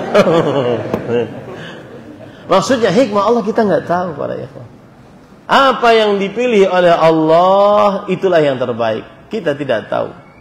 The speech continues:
Kemudian yang kelima, para ikhwan yang dirahmati oleh Allah, yang terakhir,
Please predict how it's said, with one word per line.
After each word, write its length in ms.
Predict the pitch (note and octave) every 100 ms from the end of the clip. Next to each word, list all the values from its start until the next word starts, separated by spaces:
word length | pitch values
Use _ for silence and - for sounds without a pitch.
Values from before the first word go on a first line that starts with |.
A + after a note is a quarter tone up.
| - - - - _ - - -
Kemudian 300 | - E3 G3+ F#3
yang 320 | A3 A3+ G3
kelima, 800 | G3 G3+ G3 G#3 F3+ - - -
para 180 | - A#2+
ikhwan 300 | D3 D#3 F3
yang 40 | D#3+
dirahmati 320 | D3+ D#3 D#3+
oleh 160 | D#3 D3+
Allah, 180 | D#3+ F3
yang 240 | D#3+ D3+
terakhir, 800 | D3 C#3+ C#3+ C#3+ F3 A3+ C#4+ F#4